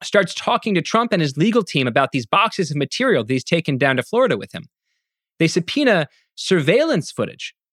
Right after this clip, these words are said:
of Trump's Florida home, Mar-a-Lago. And they see something a little fishy. Boxes of top secret and supposedly classified information are being moved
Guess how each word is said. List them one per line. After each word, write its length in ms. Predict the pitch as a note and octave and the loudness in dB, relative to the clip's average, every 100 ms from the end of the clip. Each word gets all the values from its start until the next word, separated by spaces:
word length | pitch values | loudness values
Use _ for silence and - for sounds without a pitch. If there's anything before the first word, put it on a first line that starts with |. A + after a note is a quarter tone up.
| _ _ _ | _ _ _
of 140 | D#3 | 0
Trump's 280 | D3 G3+ F3+ | 2 0 0
Florida 340 | - G3 F3+ D#3+ | 0 2 2 2
home, 360 | E3 C4 F#2+ | 0 -2 -2
Mar-a-Lago. 600 | G#2 C#3 D#3+ G#3 G#3+ - _ _ _ _ _ _ - | 0 2 2 -2 -4 -8 _ _ _ _ _ _ -4
And 100 | D#3 | -2
they 80 | F3+ | 0
see 180 | D4 | 0
something 680 | D#4 C#4+ A3+ A3 F3 D3+ B2+ _ _ | 2 0 2 2 2 0 -2 _ _
a 60 | B2 | 0
little 180 | A#3 | 0
fishy. 420 | - - - - _ _ _ _ _ _ | 2 0 0 -8 _ _ _ _ _ _
Boxes 600 | A2 E3 C#4+ - G3+ D#3+ | 0 2 2 0 0 2
of 180 | - C3+ | -2 -6
top 280 | - B3 - | 0 -2 0
secret 380 | - - - - | -4 0 0 0
and 120 | C#3 | -4
supposedly 520 | - C#3+ A3+ C4+ G3+ | -4 2 2 2 -2
classified 540 | E3+ A3+ B3+ A3+ G3 F3+ | -2 0 0 0 0 2
information 520 | F3 E3+ G#3 - A2 | 0 2 0 0 -4
are 200 | - C#3+ | 0 0
being 340 | C#3+ E3 D#3+ C#3 | 2 0 2 2
moved 480 | E3 A3 C4 A#3+ | 4 4 2 -2